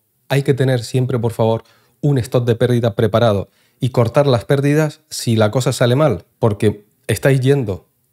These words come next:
bastante de vosotros por vuestros comentarios sin un stop de pérdidas y precisamente parte de la filosofía de este canal incluye eso. Ir con, igual que vamos y tomamos beneficios y salimos de la operación, hay que tener un stop de pérdidas.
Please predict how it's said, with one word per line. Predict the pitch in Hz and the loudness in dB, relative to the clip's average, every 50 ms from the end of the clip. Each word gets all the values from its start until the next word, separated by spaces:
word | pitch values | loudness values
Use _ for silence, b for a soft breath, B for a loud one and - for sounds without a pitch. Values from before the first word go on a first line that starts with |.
| _ _ _ | _ _ _
bastante | - 123 110 - - - 127 123 123 139 | -12 -6 -6 -6 -2 -2 -2 0 2 2
de | 131 131 | 2 2
vosotros | 127 120 - - 135 123 131 131 120 | 2 0 0 -2 -4 -2 -2 -6 -6
por | - - 117 104 | -4 -4 -4 -2
vuestros | 104 104 104 - - 104 | -2 -2 -4 -4 -6 -4
comentarios | - 117 107 107 104 104 120 117 120 127 123 117 | -4 -4 -4 -4 -2 0 0 0 2 0 -2 -4
sin | - - - 131 123 127 | -6 -6 -2 0 0 2
un | 123 120 | 0 0
stop | 107 - - 117 107 | -2 -2 -2 -4 -2
de | 107 107 | -2 -2
pérdidas | 104 160 160 127 110 101 92 87 87 | -2 0 0 0 -2 -2 -4 -6 -6
y | 87 92 90 90 - b b b b b b b | -6 -6 -6 -6 -8 b b b b b b b
precisamente | - 104 101 107 101 110 104 113 120 113 - 110 - B B B B B B B _ | -4 -4 -2 -2 0 0 0 2 0 0 0 -4 -4 B B B B B B B _
parte | - 113 107 - 117 | -2 -2 0 2 0
de | 113 107 | 2 2
la | 104 | 0
filosofía | - - 104 101 - - 95 - 131 117 | 0 -2 -4 -4 -4 -6 -4 -2 0 0
de | 110 | 0
este | - - 110 104 | 0 -2 -2 -2
canal | 117 113 117 120 123 - _ _ _ _ _ _ _ _ _ _ _ - | 0 0 0 0 -2 -6 _ _ _ _ _ _ _ _ _ _ _ -6
incluye | - 117 98 - 120 123 117 110 - 101 | -6 -4 0 2 2 2 4 2 0 0
eso. | 104 - - - _ _ _ _ _ _ _ _ _ _ _ _ _ - | -2 -4 -8 -16 _ _ _ _ _ _ _ _ _ _ _ _ _ -2
Ir | 139 139 143 139 - | -2 -2 -2 0 0
con, | - 117 110 107 107 - _ _ | 0 0 0 0 -4 -10 _ _
igual | - 117 104 120 135 135 | -6 -2 0 0 0 0
que | 135 131 | 0 -2
vamos | 123 131 127 110 92 87 - _ _ - | 0 0 0 -2 -4 -8 -10 _ _ -8
y | - 117 | -8 -4
tomamos | - 117 117 120 120 117 110 | -2 0 0 0 0 0 0
beneficios | 117 113 107 101 - 151 147 - 123 104 98 - _ | 0 0 0 0 -2 -2 -2 0 -2 -4 -4 -6 _
y | - 110 | -8 -6
salimos | - - - 113 131 127 110 | -4 -2 -2 0 0 0 0
de | 101 104 | -2 -2
la | 92 95 | -2 0
operación, | 90 127 135 143 127 165 160 165 165 165 B B B B B B B B - | 0 0 0 0 2 2 2 2 0 -2 B B B B B B B B -2
hay | 135 127 | -2 0
que | 131 | 0
tener | 117 117 113 113 | 0 0 2 0
un | 107 104 | 0 -2
stop | 95 - - 95 90 | -4 -4 -6 -6 -6
de | 90 90 | -6 -8
pérdidas. | 85 90 80 76 82 76 85 90 - - | -6 -8 -10 -10 -10 -14 -16 -16 -20 -20